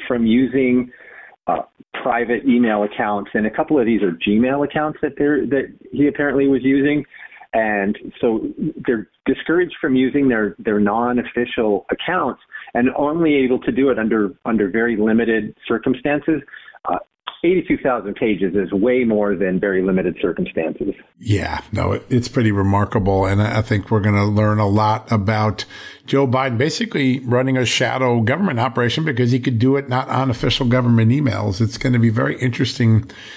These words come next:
Speaker 2: to see what's in those emails. Of course, we're pressing hard to get them, and we can't wait to get them pretty soon.
Speaker 1: That's the issue, is because those private email accounts or non-government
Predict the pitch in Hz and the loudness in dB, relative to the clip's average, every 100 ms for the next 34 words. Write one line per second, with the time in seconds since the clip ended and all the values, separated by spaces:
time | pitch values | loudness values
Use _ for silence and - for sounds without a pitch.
0 | - - - 135 - 139 117 113 113 120 | -20 -8 -2 0 2 2 2 2 0 2
1 | 117 104 117 113 113 101 110 113 - 113 | 2 4 4 4 2 2 0 0 0 -2
2 | - 113 120 92 107 104 127 110 107 - | -2 -4 -2 0 0 -2 0 0 0 -2
3 | 101 95 98 98 120 - 107 110 - 101 | -2 -2 -4 -2 -4 -2 -2 -4 -4 -4
4 | 98 - 104 95 104 95 123 107 104 - | -4 -4 -4 -2 -4 -2 0 2 2 0
5 | 156 - - 117 185 - 160 113 107 - | -2 -2 -2 2 0 0 2 2 0 -2
6 | 123 117 104 _ 135 151 156 - _ _ | -2 -2 -4 _ 0 2 0 -6 _ _
7 | - 151 147 135 139 196 170 - - 104 | -6 -2 0 0 2 2 2 0 -2 -4
8 | 104 113 104 120 131 120 127 143 113 - | -2 0 0 2 0 -2 0 2 0 -2